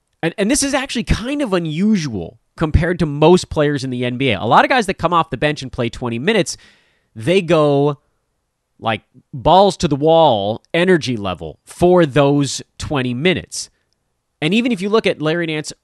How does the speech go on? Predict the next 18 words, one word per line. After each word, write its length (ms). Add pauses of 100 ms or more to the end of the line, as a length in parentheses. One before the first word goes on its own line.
early 440
in 40
his 200
career, 560
that 280
was 160
more 220
like 180
what 140
you 100
saw 260
out 140
of 80
him. 140
Young 580 (260)
Larry 280
Nance 240
Junior 540